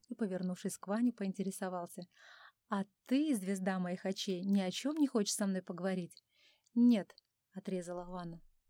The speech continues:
«Неужели же у тебя ко мне нет совсем никаких вопросов?» продемонстрировал подчёркнутое удивление Бар. «Нет, с тобой мне давно уже всё ясно.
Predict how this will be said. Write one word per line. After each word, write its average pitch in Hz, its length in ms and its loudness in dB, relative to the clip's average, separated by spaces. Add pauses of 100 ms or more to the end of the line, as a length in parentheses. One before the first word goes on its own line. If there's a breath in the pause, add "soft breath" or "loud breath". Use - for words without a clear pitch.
(160)
«Неужели 202 500 4
же 233 200 2
у 233 180 -2
тебя 220 400 0
ко 190 160 -6
мне 196 160 2
нет 233 200 6
совсем 233 360 4
никаких 208 440 0
вопросов?» 226 520 0 (280)
продемонстрировал 185 840 -2
подчёркнутое 185 720 -4
удивление 190 540 2
Бар. 170 240 -4 (680 loud breath)
«Нет, 220 360 10 (160)
с - 140 -6
тобой 254 480 4
мне 208 240 6
давно 214 360 6
уже 214 200 4
всё - 180 0
ясно. 185 480 0